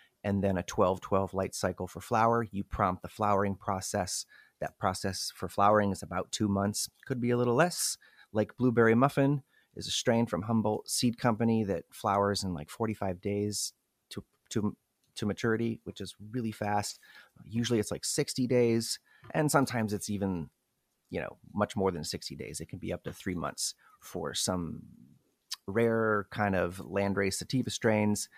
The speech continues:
they're kinda hard to get in the first place. Most of the times you're accessing seeds,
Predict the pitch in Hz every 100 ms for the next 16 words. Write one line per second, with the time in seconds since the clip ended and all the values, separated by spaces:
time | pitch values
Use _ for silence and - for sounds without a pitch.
0 | - - - 165 120 120 98 101 73 87
1 | - 92 - 92 92 - 107 104 - 98
2 | - 92 92 - 87 90 - 87 92 -
3 | 98 95 90 -